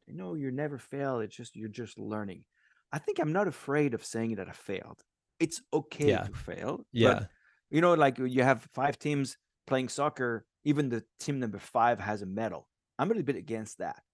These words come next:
Speaker 1: I think there's the first
Speaker 2: Yeah.
Speaker 1: winner, and then second has a medal, and that's it. And you lost. You're
Speaker 2: Yeah.
Speaker 1: not good enough. Now, what do you do about this? Right?
Speaker 2: Yeah.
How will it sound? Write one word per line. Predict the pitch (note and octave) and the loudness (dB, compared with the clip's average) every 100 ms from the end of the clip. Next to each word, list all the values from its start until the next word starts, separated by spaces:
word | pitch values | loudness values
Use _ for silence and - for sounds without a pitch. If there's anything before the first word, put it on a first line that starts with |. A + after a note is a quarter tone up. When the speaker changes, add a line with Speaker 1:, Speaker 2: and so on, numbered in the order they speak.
| _ - | _ 2
Speaker 1:
I | F3 | 2
think | G3+ G3 D#3+ | 4 0 4
there's | C#3+ A2 | 2 4
the | A#2 | 0
first | - D#3 G#3 G3 | 2 4 4 10
Speaker 2:
Yeah. | D3 | 12
Speaker 1:
winner, | - C#3+ C3+ - | 12 8 2 2
and | B2 | 2
then | B2 | 2
second | - D#3+ F3+ F#3+ | 2 0 2 2
has | D3 C3+ | 2 2
a | B2 | 0
medal, | B2 B2+ A#2+ | 0 0 0
and | A2+ | 0
that's | A#2+ - | -2 0
it. | A#3+ C4+ | -4 -2
And | A#2+ A2+ | -2 -2
you | A#2 D3 | 2 2
lost. | D#3 B3 F#4+ - - _ | 4 4 2 0 -10 _
You're | A2+ A2+ | 2 6
Speaker 2:
Yeah. | G#2 | 6
Speaker 1:
not | G3 D#3+ | 6 4
good | C3 G#3 | 4 4
enough. | B3 A3+ B2 | 2 -2 2
Now, | D3 | 2
what | D3+ D3+ | 4 2
do | C#3+ | 2
you | C#3 | -4
do | E3 | -4
about | A#3+ A2+ D2+ | -4 -6 -8
this? | C#2 - - | -12 -14 2
Right? | A#2+ | 6
Speaker 2:
Yeah. | G2+ | 6